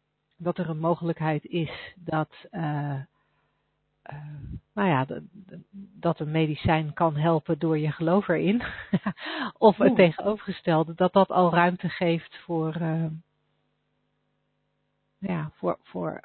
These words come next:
Speaker 1: voor iets anders.
Speaker 2: Ja, al is het alleen maar dat, eh, dat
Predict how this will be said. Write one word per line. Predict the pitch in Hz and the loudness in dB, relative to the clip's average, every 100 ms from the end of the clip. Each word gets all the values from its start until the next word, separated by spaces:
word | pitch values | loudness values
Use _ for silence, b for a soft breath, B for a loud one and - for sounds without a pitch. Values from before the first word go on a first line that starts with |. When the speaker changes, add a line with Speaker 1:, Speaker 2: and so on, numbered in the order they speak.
| - | -18
Speaker 1:
voor | - 180 | -10 -6
iets | 190 - | -4 -2
anders. | 208 220 147 - - _ _ _ _ _ _ b b b _ | -2 -4 -6 -10 -20 _ _ _ _ _ _ b b b _
Speaker 2:
Ja, | 220 277 285 196 | 4 6 8 6
al | 214 226 | 4 4
is | 226 | 4
het | 233 | 2
alleen | 233 240 220 | 4 4 4
maar | 214 | 2
dat, | 202 202 | -2 -6
eh, | - - - | -10 -12 -12
dat | 175 - 190 | -12 -12 -12